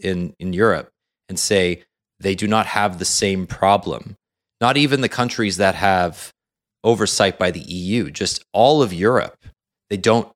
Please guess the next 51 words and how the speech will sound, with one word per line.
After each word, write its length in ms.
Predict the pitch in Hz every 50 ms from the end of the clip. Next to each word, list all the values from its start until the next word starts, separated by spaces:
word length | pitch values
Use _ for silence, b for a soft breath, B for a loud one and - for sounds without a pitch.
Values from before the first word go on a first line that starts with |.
| _ _
rely 540 | - 90 98 90 92 92 95 95 98 95 92
nearly 420 | 85 85 95 95 95 92 92 92 87
as 100 | 82 92
much 240 | 90 82 - -
on 60 | 95 85
I 200 | 73 85 85 82
O 100 | 90 107
S. 380 | 110 92 87 - - - - _ _ _ _ _ _ _ _ _ _ -
I 40 |
mean, 160 | 95 92 87 - _
part 200 | - - 135 143
of 80 | 131 113
it 80 | 107
is 120 | 90 87 82
just 300 | - 98 85 - - _ _ -
the 100 | 95 95
fact 320 | - - 90 85 - -
that 140 | - 85 _ _ _
carriers 520 | - - - 120 110 107 104 95 90 85 -
don't 200 | - 98 92 82
subsidize 1000 | - - - 92 87 - - 98 85 82 80 80 78 78 76 76 - - - - _ _ _
the 340 | 80 85 87 85 80 80 80 _ _
purchase 400 | - - 95 - - - - -
of 80 | 82
phones 480 | - - - 104 101 101 98 87 78 80
nearly 240 | 82 82 80 80 80
as 120 | 76 -
much 220 | 87 78 - - 82
as 100 | - -
they 80 | 78
do 180 | 73 - - 76
in 80 | 76
the 60 | 76 76
U 140 | 76 73 69
S. 180 | 67 67 -
But 260 | - - 98 87 - - -
it's 140 | - - - _ -
all 260 | 104 113 131 135 123
of 140 | 104 82 -
it. 80 | - -
It's 140 | 76 - -
that 140 | - 104 107
entire 920 | 110 104 - - - - - - 104 113 127 131 131 131 123 117 113 110 101
process 800 | - - - 110 104 110 110 - - - 90 73 - - -
of, 160 | - 85 85 87
like, 260 | 90 85 - - _
development 640 | - 98 85 80 95 98 110 120 95 92 104 101 - - -
through 220 | - - 101 107 98
marketing, 500 | 92 90 90 92 - - 110 95 92 87
through 260 | - - - 107 92
distribution. 920 | 80 95 85 - - 85 76 - - 73 80 85 - - - 52 - -